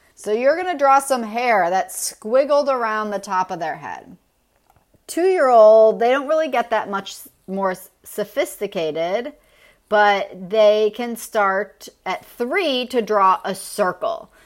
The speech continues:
So under your squiggle for hair, you're gonna draw a circle for their head. But you remember, people have ears, so you can write the letter three on both sides for their ears.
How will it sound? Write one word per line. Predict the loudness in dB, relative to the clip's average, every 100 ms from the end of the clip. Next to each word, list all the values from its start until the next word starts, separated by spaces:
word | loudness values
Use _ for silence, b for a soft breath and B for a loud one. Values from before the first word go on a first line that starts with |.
| b b
So | -4 0 2
under | 2 2 0 -2
your | 0 -2
squiggle | -2 -8 0 2 4 0 0
for | -4 -4
hair, | -4 -2 -2 -2
you're | -2
gonna | -2 -6
draw | -2 0 0
a |
circle | -2 -2 -2 -2 -4
for | -2
their | -6 -6
head. | -8 -4 -4 -4 -6 -10 b b b b 0
But | 2 2 -2
you | -6 -6
remember, | -4 -4 2 6 6 6 2 -4
people | -8 -2
have | -2 -2 -2
ears, | -2 -2 -8
so | -6
you | -6
can | -6 -6
write | -2 -2 -2
the | -2 0
letter | 2 0 -2
three | -4 -10 -8 -2 0 0 0
on | 2 0 -2
both | 0 0 0
sides | -4 0 0 0 -6
for | -10
their | -6 -4 -6
ears. | -10 -10 -8 -10 -18 -20 -20